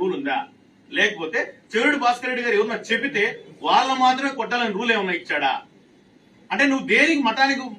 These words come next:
కా-, కాపు కాస్తున్నావా, చెవిరెడ్డికి కాపు కాస్తున్నావా? లేదా మఠం అధికారులుగా ఉండి మఠం భూములు పరిగణించాల్సింది పోయి, మీరే మఠం అధికారులుగా ఉండి రాజకీయ నాయకులు తొత్తులుగా మారి, ఎక్కడెక్కడ మఠం భూములు ఉన్నాయి,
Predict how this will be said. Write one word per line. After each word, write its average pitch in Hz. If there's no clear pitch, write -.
కా-, 214
కాపు 233
కాస్తున్నావా, 208
చెవిరెడ్డికి 349
కాపు 277
కాస్తున్నావా? 247
లేదా 262
మఠం 320
అధికారులుగా 294
ఉండి 190
మఠం 330
భూములు 311
పరిగణించాల్సింది 254
పోయి, 175
మీరే 302
మఠం 285
అధికారులుగా 247
ఉండి 185
రాజకీయ 285
నాయకులు 240
తొత్తులుగా 254
మారి, 180
ఎక్కడెక్కడ 285
మఠం 254
భూములు 226
ఉన్నాయి, 170